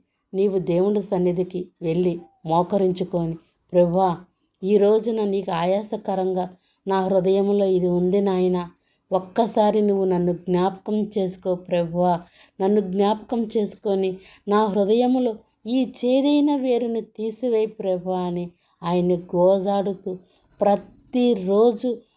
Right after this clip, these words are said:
మన హృదయాన్ని ఎల్లప్పుడూ కూడా ఆయన ఆత్మచేత మనం కడగబడాలన్నమాట. అర్థమైందా పిల్లలు?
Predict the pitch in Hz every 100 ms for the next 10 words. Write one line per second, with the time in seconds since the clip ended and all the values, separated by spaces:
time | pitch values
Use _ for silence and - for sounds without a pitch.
0 | _ 180 185 180 175 175 190 196 190 185
1 | 190 - _ - 165 180 208 240 233 277
2 | 302 262 220 202 - _ _ - 180 185
3 | 185 180 185 - - 160 156 190 202 202
4 | 185 190 185 180 175 175 170 165 185 185
5 | 185 175 170 165 165 156 160 175 _ _
6 | - 170 165 190 185 180 175 175 170 175
7 | 190